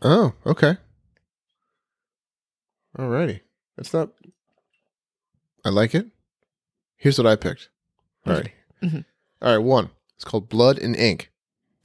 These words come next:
Speaker 2: Okay.
Speaker 1: The scandalous jazz age double murder that hooked America on true crime.
Speaker 2: Ooh.
Speaker 1: So again, yeah, this is, like, history. So it's about a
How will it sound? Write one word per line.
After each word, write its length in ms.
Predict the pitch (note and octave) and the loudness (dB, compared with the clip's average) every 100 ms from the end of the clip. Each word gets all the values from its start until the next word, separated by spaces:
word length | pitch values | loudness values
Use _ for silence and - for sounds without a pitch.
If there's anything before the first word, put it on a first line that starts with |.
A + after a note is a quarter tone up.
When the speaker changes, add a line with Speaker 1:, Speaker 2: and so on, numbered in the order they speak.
| - | -16
Speaker 2:
Okay. 280 | E3+ E3+ G#3 _ | -14 -16 -20 _
Speaker 1:
The 100 | - | -8
scandalous 540 | - - B2 C3 C3+ A#2 | -6 0 2 4 4 2
jazz 380 | A#2 A#2 A2+ F#2+ | 2 4 4 2
age 360 | G#2 G#2 F#2+ - | 0 0 0 0
double 260 | A2 A#2 | 0 2
murder 320 | A2 G2 F#2+ | 2 2 2
that 160 | F#2+ E2 | 2 0
hooked 240 | - - | -2 -2
America 380 | G2+ G2+ F#2+ - | 0 2 2 2
on 120 | D2 | -2
true 220 | E2+ - D#2 | -2 -2 -2
crime. 320 | - - - - _ _ _ _ _ | -2 -4 -6 -14 _ _ _ _ _
Speaker 2:
Ooh. 460 | A#3 G4 C#5+ B3 C#3 | 0 0 2 0 2
Speaker 1:
So 100 | A2 | 2
again, 320 | G2 A2 G2 | 2 2 2
yeah, 160 | F2 D#2+ | 2 0
this 160 | - | -2
is, 100 | G#2+ | -2
like, 140 | G2+ - | -2 0
history. 400 | A#2+ G#2+ D2+ D#2 | 0 0 -4 -4
So 140 | - | -4
it's 100 | E2 | -4
about 180 | - E2+ | 0 2
a 220 | D2+ D2 | 4 2